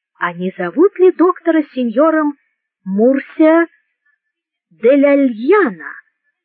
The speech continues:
Нетерпеливо прервал Пачеко мою госпожу. Именно, отвечала та. Вот письмо,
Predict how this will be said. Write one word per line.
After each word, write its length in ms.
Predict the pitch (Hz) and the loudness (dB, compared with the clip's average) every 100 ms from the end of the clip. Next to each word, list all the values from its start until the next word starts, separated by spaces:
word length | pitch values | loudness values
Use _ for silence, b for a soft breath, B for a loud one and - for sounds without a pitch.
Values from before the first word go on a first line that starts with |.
| _ _ _ | _ _ _
Нетерпеливо 640 | 196 214 226 - 240 214 196 | -6 -2 -2 -2 -2 0 -2
прервал 380 | 208 196 202 190 | -4 -4 -6 -8
Пачеко 400 | 196 - 277 254 | -12 -4 -4 -2
мою 200 | 226 214 | -2 -4
госпожу. 520 | 220 - 247 - _ _ _ _ _ _ _ _ _ _ _ _ _ | -6 -8 -8 -8 _ _ _ _ _ _ _ _ _ _ _ _ _
Именно, 480 | 311 285 294 311 370 403 _ _ _ _ | 2 2 2 0 -2 -4 _ _ _ _
отвечала 540 | - 277 277 - 277 277 | -8 -4 -4 0 0 0
та. 260 | - 277 277 _ _ _ _ _ _ | -2 -6 -6 _ _ _ _ _ _
Вот 220 | 214 302 | -4 -2
письмо, 560 | - 240 254 208 233 | -2 -2 0 0 0